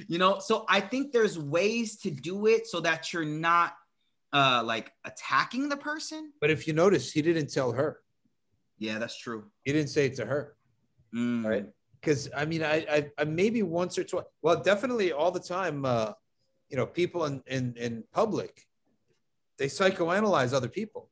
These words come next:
Speaker 2: all the time.
Speaker 1: Yeah, yeah, yeah.
Speaker 2: And they've never seen the other person even, right?
Speaker 1: <laughs>
Speaker 2: Nothing is more aggravating than that. And sometimes it might be true.
Speaker 1: Yeah.
Speaker 2: And of course, there's the gold, there, you know, ever heard of the Goldwater rule?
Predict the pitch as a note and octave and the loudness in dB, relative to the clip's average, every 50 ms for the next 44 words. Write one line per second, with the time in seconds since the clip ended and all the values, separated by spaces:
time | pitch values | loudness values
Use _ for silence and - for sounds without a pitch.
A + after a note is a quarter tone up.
0 | _ _ - C3 C#3+ C#3 C3+ B2+ - F3 F3+ C#3 - - - - - _ _ _ | _ _ 0 2 2 2 0 -2 -4 -4 -4 -6 -10 -14 -20 -20 -20 _ _ _
1 | _ _ _ - - - C3+ C3+ C#3+ D3 D3 D3 E3+ E3+ D#3+ D#3+ - - - G3+ | _ _ _ -20 -10 -6 -4 0 2 2 2 4 4 2 4 2 0 0 2 2
2 | A3+ A#3 G#3 F#3+ D#3+ C#3 A#2+ A#2 G#2 - A2+ G2 - - G#2+ G2+ F#2+ - _ _ | 4 4 4 4 4 4 2 0 -2 -6 -6 -6 -6 -10 -12 -14 -14 -14 _ _
3 | _ - C4+ G#2+ A2 B2 - - - _ _ _ _ - - - - - D3 F3 | _ -6 -2 0 0 0 0 -2 -8 _ _ _ _ -16 -16 -16 -12 -8 -4 2
4 | G3 A#3 B3+ A#3+ B3 B3 A#3 G#3+ G#3 G3+ D#3 E3+ F3+ F3+ F3+ E3 E3 F3+ G3 F#3+ | 4 4 4 6 4 4 6 6 6 4 4 4 4 4 6 6 4 4 2 2
5 | F3+ F#3+ D#3 C#3+ D3+ C#3+ C#3 C3+ C3 B2 A#2+ B2 A#2+ A#2+ A#2 A2+ - - F#3+ G#3 | 2 0 2 4 4 4 2 2 0 -2 -4 -4 -2 -2 -4 -4 0 2 2 2
6 | F3+ - - - C4 D4 C#4 - A#3 G3 F3+ E3 E3+ F3 F3 G3+ G#3 G3+ G3+ D3 | 2 2 2 4 4 4 2 2 0 0 0 0 -2 0 4 4 4 4 2 -4
7 | C3+ - - - D4 A3 C3 - - _ _ _ _ _ _ - C#3 D3+ C#3+ - | -10 -8 -2 2 2 2 0 -2 -8 _ _ _ _ _ _ -18 -12 -10 -10 -10
8 | - - - C4+ D3 D3 D3+ C3+ C#3+ - F3+ F#3 F3+ - F3 D#3+ C#3+ C#3 D#3 C#3 | -8 -4 0 2 2 4 2 0 2 4 4 4 4 4 0 0 0 0 -2 0
9 | C3 C#3+ C#3+ D3+ D#3 D3+ - - - B2+ A#2+ B2 C3+ D3 D3 C#3+ D#3 E3+ F3 E3+ | 2 4 4 4 4 2 -2 -12 -16 -14 -8 -4 -2 -2 -2 -2 0 0 0 2
10 | E3 F3 E3 D#3 C#3 C3 A2 B2+ B2+ C#3 D3 D3 D#3 D#3 D#3+ E3 E3 D#3+ F3 F#3 | 2 2 2 2 0 -2 -2 0 0 0 0 0 2 2 2 2 2 0 0 -2
11 | F#3+ F#3+ F#3 - | -2 -2 -6 -10